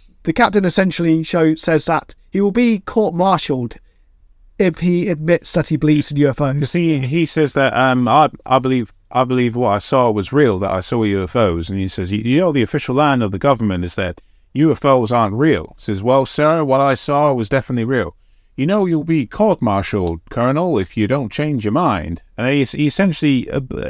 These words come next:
Speaker 2: regardless of the dialogue, what he essentially says is that, "Well, I'm not changing my mind."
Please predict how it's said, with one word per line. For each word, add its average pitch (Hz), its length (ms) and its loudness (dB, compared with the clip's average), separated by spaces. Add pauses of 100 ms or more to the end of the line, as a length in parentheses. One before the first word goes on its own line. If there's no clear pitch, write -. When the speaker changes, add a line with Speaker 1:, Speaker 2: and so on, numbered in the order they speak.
(240)
Speaker 2:
regardless 139 580 2
of 117 80 -4
the 110 80 -6
dialogue, 104 480 0
what 113 120 0
he 120 80 0
essentially 107 360 -4
says 95 340 0
is 92 140 -8
that, 95 240 -2 (300)
"Well, 135 140 4
I'm 131 160 4
not 160 160 -2
changing 92 380 -2
my 85 140 -4
mind." 85 400 -8